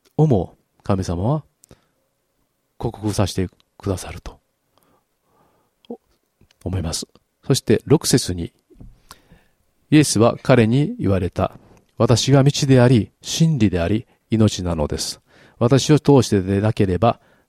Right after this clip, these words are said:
誰一人父の身元に来ることはありません」。天の父なる神様の元に行くのには、イエス様以外の道はありませんということを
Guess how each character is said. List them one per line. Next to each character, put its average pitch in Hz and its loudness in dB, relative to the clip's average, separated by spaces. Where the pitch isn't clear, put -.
誰 123 4
一 160 0
人 135 2
父 - -4
の 110 2
身 107 -2
元 110 0
に 139 -2
来 - -10
る 101 -6
こ 139 -4
と 107 -2
は 90 -4
あ 90 -10
り 87 -8
ま 76 -10
せ - -10
ん」。 - -20
天 147 -2
の 110 -2
父 - -6
な 120 0
る 107 -4
神 110 -4
様 101 -6
の 101 -4
元 113 -4
に 139 -4
行 - -20
く 151 -6
の 113 0
に 123 0
は、 107 0
イ 165 4
エ 160 4
ス - -2
様 117 0
以 175 2
外 135 4
の 104 0
道 117 0
は 120 2
あ 120 0
り 123 0
ま 123 2
せ 143 -2
ん 143 -6
と - -8
い 85 -6
う 90 -16
こ - -20
と - 0
を 98 -2